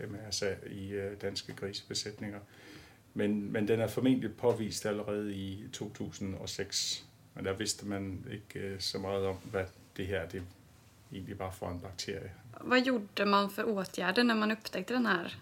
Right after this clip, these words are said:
Speaker 2: bakterien i bruksbesättningarna?
Speaker 1: Jeg tror, det korte svar er, at man gjorde ingenting. Og det kan der være forskellige årsager til.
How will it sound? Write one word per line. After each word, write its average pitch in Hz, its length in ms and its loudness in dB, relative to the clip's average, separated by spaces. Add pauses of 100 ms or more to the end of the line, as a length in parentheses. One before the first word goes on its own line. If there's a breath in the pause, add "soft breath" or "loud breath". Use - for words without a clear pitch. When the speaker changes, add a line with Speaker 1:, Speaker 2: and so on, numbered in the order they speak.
(120)
Speaker 2:
bakterien 175 640 0
i 170 240 0 (140)
bruksbesättningarna? 180 1000 -2 (1160 loud breath)
Speaker 1:
Jeg 95 120 2
tror, 120 360 10
det 123 220 6
korte 143 580 12
svar 127 380 8
er, 117 280 8
at 117 60 -2
man 110 200 4
gjorde 117 280 10
ingenting. 123 460 6 (360 loud breath)
Og 110 140 2
det 156 100 4
kan 139 100 2
der 135 60 8
være 123 180 6
forskellige 127 420 4
årsager 123 460 6
til. 156 300 4